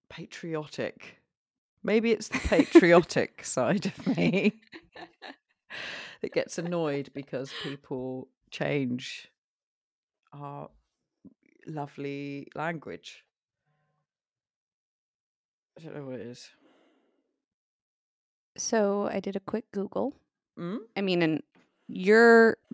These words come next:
Speaker 2: by accident is the correct phrase. Um,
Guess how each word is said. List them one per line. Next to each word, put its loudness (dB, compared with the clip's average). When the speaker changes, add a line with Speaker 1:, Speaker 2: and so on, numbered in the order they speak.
Speaker 2:
by 8
accident 4
is -2
the -2
correct -4
phrase. -10
Um, -6